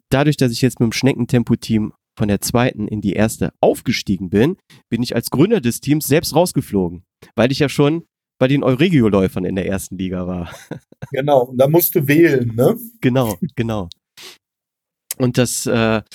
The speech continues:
Speaker 1: ja, wusste ich gar nicht, dass das so in der ersten Liga ist. Und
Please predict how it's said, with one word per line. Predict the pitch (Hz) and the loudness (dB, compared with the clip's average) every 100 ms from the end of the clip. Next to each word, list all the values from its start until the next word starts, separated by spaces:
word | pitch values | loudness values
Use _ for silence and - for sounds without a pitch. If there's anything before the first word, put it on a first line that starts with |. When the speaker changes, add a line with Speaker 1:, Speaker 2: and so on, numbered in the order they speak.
| - - _ | -20 -20 _
Speaker 1:
ja, | 113 170 139 87 _ _ | 0 2 2 -2 _ _
wusste | 113 143 349 - | 0 2 2 2
ich | 220 - | 0 0
gar | - 90 87 | -2 -4 -6
nicht, | 92 85 - | -8 -8 -4
dass | 92 - | -4 -2
das | 104 90 - | -6 -6 -2
so | 110 90 | 0 0
in | 98 | 0
der | 92 - | 0 0
ersten | 104 101 - 101 | -2 -2 -8 -4
Liga | 104 101 92 | -2 0 0
ist. | 110 156 - - | 2 0 -2 -2
Und | 120 117 | -2 -2